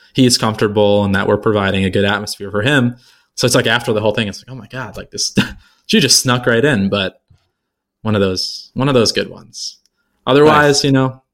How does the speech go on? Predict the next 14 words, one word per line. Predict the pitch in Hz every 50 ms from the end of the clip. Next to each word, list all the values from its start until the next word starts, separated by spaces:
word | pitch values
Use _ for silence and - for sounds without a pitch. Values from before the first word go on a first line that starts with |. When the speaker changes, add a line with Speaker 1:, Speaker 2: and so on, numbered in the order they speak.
| _ -
Speaker 1:
i-, | -
it's, | 117 - - 127 139 - - - - - -
it's | - 143 143 -
pretty | - 190 165 120 101
calm. | - 92 95 98 98 101
I, | 101 104 107 107
I |
think | 104 - 117 107 104 101 - - _ _ _ _ _ _ _ _ _ _ _ _ _ _ _ _ _ _ _ _ _ _ _ _ _ _
we're, | - 117 110 104
we're | 110 117
pretty | 113 - - 113 107 98
good | 98 95 92 92
with, | 95 95 95 - - 101
uh, | 95 101 117 120 120 104